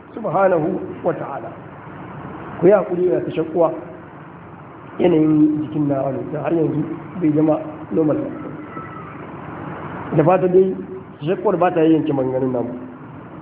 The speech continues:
To, a yi haƙuri da Allah. Zuciyar ɗan adam, kada ɗan adam ya sakankance cewa, "Ni musulmi ne, ni mumini ne,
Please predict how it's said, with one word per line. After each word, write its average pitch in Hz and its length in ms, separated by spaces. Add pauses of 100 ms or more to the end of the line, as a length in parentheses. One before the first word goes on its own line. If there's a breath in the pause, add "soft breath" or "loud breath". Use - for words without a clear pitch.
(220)
To, 240 60 (120)
a 196 80
yi 185 60
haƙuri 151 320
da - 100
Allah. 143 200 (1600)
Zuciyar 262 380
ɗan 254 160
adam, 214 220 (1200)
kada 269 200
ɗan 220 200
adam 214 220
ya 175 80
sakankance 196 580
cewa, 185 360 (1080)
"Ni 196 260
musulmi 180 500
ne, 190 140 (1300)
ni 196 200
mumini 208 420
ne, 196 160